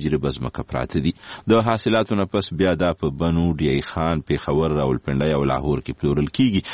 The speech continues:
چیرې چې دا د پروسس کولو وروسته په مقامي او نړیوالو بازارونو کې د پلور لپاره په ډبو کې ځای پر ځای کیږي او بیا منځني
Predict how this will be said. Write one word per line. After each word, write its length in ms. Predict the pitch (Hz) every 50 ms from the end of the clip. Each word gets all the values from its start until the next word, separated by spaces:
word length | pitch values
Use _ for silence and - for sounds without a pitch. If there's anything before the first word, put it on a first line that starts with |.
| - - - -
چیرې 200 | - 113 113 110 98 -
چې 80 | 107 104 101 92 82
دا 60 | 95 92 87 82
د 100 | 78 - -
پروسس 360 | 80 76 - - 85 - - -
کولو 260 | 82 82 90 95 90 82
وروسته 360 | 85 90 85 - - - 92 87 _ - 104
په 160 | 104 104 101 98
مقامي 420 | 92 - - 92 87 95 107 120 127
او 100 | 120 104 87 80
نړیوالو 460 | 78 78 82 82 92 92 92 92 78 71 67
بازارونو 440 | 67 65 65 67 76 85 85 85
کې 160 | 82 - - 92 78 73
د 120 | 69 -
پلور 320 | - - 117 120 107 82 76 71
لپاره 340 | 67 - 69 64 65 76 82
په 220 | 82 - - 65 71
ډبو 240 | 71 64 80 85 76 -
کې 80 | - 64 65
ځای 100 | 64 62
پر 160 | - - 55 53 57
ځای 100 | 53 - - -
کیږي 240 | 71 67 60 76 - - - -
او 80 | - 78 76 67
بیا 120 | 87 87 85 80 - - - - _ -
منځني 420 | 69 73 73 69 71 76 76 78